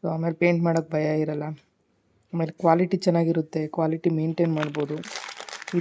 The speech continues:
ತೊಳೆಯೋದ್ರಿಂದ ಒಂದಷ್ಟು ಕ್ವಾಲಿಟಿ ಮೇಂಟೈನ್ ಮಾಡ್ದಂಗೆನೆ. ಯಾಕೆ ಅಂತ ಹೇಳಿದ್ರೆ, ಒಂದಷ್ಟು ಜನ ತೊಳೆದೇನೆ ಪೇಂಟ್ ಮಾಡ್ಬಿಡ್ತಾರೆ. ಅದು ತುಂಬ ಗಟ್ಟಿನೂ ಇರಲ್ಲ. ಯಾಕಂದ್ರೆ ಒಂದೊಂದು ಸಾರಿ ಆ ಕಡೆಯಿಂದ ಈ ಕಡೆಗೆ ಎತ್ತಿಡುವಾಗಲೇ ಕೆಲವೊಂದು ಸಾರಿ, ಆ, ಜ್ಯುವೆಲರಿ ಒಡೆದೋಗ್ಬೋದು.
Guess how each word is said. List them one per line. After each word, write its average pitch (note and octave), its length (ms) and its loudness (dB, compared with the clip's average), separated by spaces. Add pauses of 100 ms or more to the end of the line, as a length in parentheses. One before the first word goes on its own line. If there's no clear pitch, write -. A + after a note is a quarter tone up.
ತೊಳೆಯೋದ್ರಿಂದ F#3 560 8
ಒಂದಷ್ಟು F3+ 480 8
ಕ್ವಾಲಿಟಿ F#3 400 6
ಮೇಂಟೈನ್ F3+ 400 4
ಮಾಡ್ದಂಗೆನೆ. D#3 640 0
ಯಾಕೆ E3+ 300 -2
ಅಂತ E3+ 200 0
ಹೇಳಿದ್ರೆ, D#3+ 320 0 (680)
ಒಂದಷ್ಟು F#3+ 300 4
ಜನ G3 360 8
ತೊಳೆದೇನೆ F3+ 720 6
ಪೇಂಟ್ F3 320 2
ಮಾಡ್ಬಿಡ್ತಾರೆ. E3 840 -2 (1080)
ಅದು F#3+ 340 8
ತುಂಬ G3+ 220 4
ಗಟ್ಟಿನೂ G3 420 6
ಇರಲ್ಲ. F#3 280 10 (240)
ಯಾಕಂದ್ರೆ F#3 360 4
ಒಂದೊಂದು F#3 220 6
ಸಾರಿ F#3 320 8
ಆ E3+ 100 10
ಕಡೆಯಿಂದ F3+ 300 4
ಈ F3+ 40 2
ಕಡೆಗೆ F3+ 280 4
ಎತ್ತಿಡುವಾಗಲೇ F3+ 760 6
ಕೆಲವೊಂದು F3 280 2
ಸಾರಿ, F3 420 4 (560)
ಆ, F3+ 80 0 (500)
ಜ್ಯುವೆಲರಿ F#3 380 8
ಒಡೆದೋಗ್ಬೋದು. E3+ 720 6